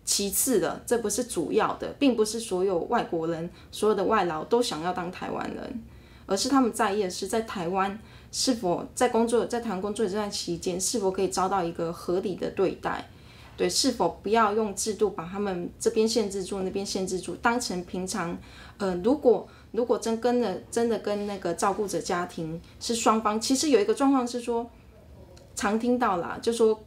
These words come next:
其实这劳工去雇主家照顾阿嬷，对，他照顾的他不习惯，而且他照顾不习惯，而雇主其实也没那么喜欢他，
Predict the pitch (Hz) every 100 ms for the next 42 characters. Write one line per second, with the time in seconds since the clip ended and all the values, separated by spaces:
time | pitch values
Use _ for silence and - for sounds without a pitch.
0 | - - 214 214 220 - 277 277 220 185
1 | 220 226 226 233 233 185 170 196 196 202
2 | 202 190 175 180 180 - - - - -
3 | - - - - - - 190 165 220 -
4 | 269 262 262 233 247 196 170 240 247 294
5 | - 175 202 180 135 - - 247 240 190
6 | - - - 247 247 240 233 226 - 196
7 | - 208 302 240 180 - 202 208 208 170
8 | 180 214 359 349 226 - 156 175 170 170
9 | 175 170